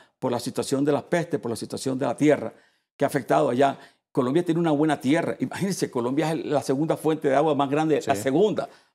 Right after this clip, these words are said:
Speaker 1: fuente más grande del mundo. Y Colombia,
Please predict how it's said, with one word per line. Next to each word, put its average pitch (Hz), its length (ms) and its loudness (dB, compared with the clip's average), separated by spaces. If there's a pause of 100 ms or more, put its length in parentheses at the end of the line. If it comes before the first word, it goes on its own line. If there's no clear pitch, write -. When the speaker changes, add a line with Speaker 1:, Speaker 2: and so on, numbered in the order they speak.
(160)
Speaker 1:
fuente 165 320 0
más 135 140 2
grande 147 520 2
del 113 200 -2
mundo. 147 420 0 (260)
Y 147 240 2
Colombia, 175 720 2